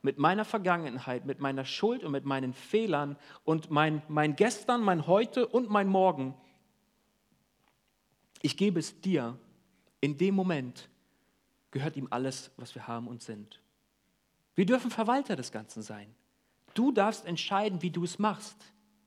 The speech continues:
Du darfst es im Gespräch, im Gebet mit Gott immer wieder abklopfen und prüfen, "Herr, bin ich in diesem Bereich noch treu? Verwalte ich es so, wie du es möchtest? Geschieht es in deinem Sinne?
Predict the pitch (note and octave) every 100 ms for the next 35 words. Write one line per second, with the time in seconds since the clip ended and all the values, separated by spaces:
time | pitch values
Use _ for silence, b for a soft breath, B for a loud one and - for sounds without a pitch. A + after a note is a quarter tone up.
0 | _ b b F3+ G#3 A3 A3+ - G3 F#3+
1 | - - F3 B3+ A#3+ - F3+ F3+ D#3 A3+
2 | B3+ - F3+ F3 A3+ G#3+ - B B A3
3 | B3 A3+ G#3+ G#3+ G3+ G3 B B C4 -
4 | - G#3 G3 - F3 D#3+ - C4 B3+ F3+
5 | F#3 C#4 F#3+ B G3+ B3+ A3 F#3+ B3+ A3+
6 | F#3 F#3+ C4+ A#3+ - F3+ G3 - - -
7 | F#3+ C4 D4+ D4 B B B F3+ G3 C4+
8 | C4+ A3 F#3+ - F3 C#4+ C#4 G3+ E3 B3
9 | B3+ - G#3+ C4+ - F#3 - - F3+ -
10 | C4+ C4+ G#3+ B B - G3 F3 A3 B3
11 | F#3+ D3+ F#3+ E4+ G3+